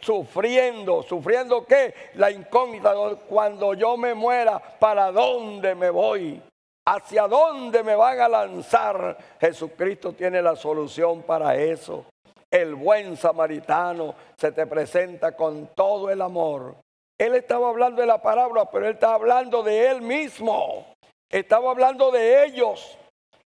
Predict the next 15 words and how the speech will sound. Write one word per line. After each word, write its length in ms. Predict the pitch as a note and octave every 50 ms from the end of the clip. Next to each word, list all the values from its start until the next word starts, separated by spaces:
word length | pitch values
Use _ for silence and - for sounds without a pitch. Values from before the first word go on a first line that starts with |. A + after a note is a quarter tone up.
| _
Eso, 600 | - A3+ C4+ C#4+ D4 C#4 C4 - B3 A3+ G#3 F3 - - - - -
los, 240 | - F3+ F#3+ F#3+ - - - - -
los 420 | D#3+ F3 F3+ F#3 F#3 F#3+ F3 F3+
intérpretes 720 | F#3+ G3+ F#3+ E3 - B3 B3+ C4 B3+ - B3 A#3+ - A3 A3
de 60 | G#3
la 120 | G3 F#3
ley, 320 | F3+ F#3+ B3+ C4+ B3+ G#3 D#3+ - - -
los 200 | F3 G#3 G3+ -
fariseos 800 | - G#3 G#3 G3+ G3 E3 - - A3+ C4+ C#4+ C#4 B3+ A3+ F#3 - - - - - -
que 240 | - A3 A3 G#3+ G#3
ofrecían 600 | G3 C3+ - G#3+ G3+ F3+ - - C4 C4+ C4 A#3+
soluciones, 720 | - - A#3 A3+ A3+ G#3 F#3 - - B3+ C4+ C4+ B3 A3+ - -
pero 220 | G#3+ G#3+ G#3+ A3+
ellos 260 | C4 C4+ C#4 C4 A3+ -
mismos 560 | A#3 D4+ E4+ D4+ - - G#3 A#3 A#3+ G#3+ -